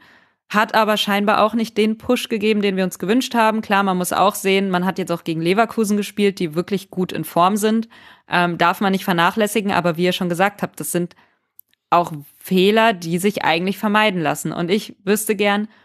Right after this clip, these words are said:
woran liegt das, dass es, ja, dass es sich so anfühlt,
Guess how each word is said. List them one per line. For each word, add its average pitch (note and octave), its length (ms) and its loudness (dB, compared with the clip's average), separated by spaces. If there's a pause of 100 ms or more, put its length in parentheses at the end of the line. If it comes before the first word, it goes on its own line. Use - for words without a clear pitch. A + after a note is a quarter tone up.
(160)
woran G#3+ 280 4
liegt A#3 260 0
das, B3+ 200 0
dass F#3 180 -4
es, - 320 -8 (520)
ja, A3+ 240 2
dass F#3 160 0
es G3 120 -4
sich G#3 140 -4
so F3+ 100 -6
anfühlt, C#4 760 0